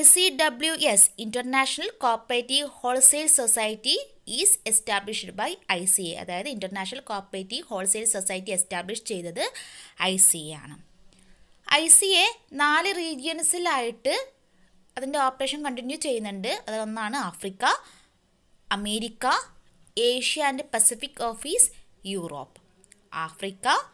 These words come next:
അമേരിക്ക, ഏഷ്യ and പസഫിക്, യൂറോപ്പ്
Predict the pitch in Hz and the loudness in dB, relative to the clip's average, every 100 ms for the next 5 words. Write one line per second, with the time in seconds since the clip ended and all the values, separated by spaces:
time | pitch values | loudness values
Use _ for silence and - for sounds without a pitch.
0 | _ _ _ _ - _ - - _ 196 | _ _ _ _ -20 _ -20 -20 _ -8
1 | 190 202 214 220 - 262 453 - _ _ | -4 -4 -4 -6 -4 0 0 -4 _ _
2 | _ _ _ _ _ _ 208 233 240 220 | _ _ _ _ _ _ -2 0 0 -2
3 | 311 285 269 262 262 254 247 311 - _ | 0 0 0 -4 -4 -4 -4 -8 -10 _
4 | _ _ _ _ _ 208 220 214 247 403 | _ _ _ _ _ -8 -6 -6 -4 -6
5 | - | -10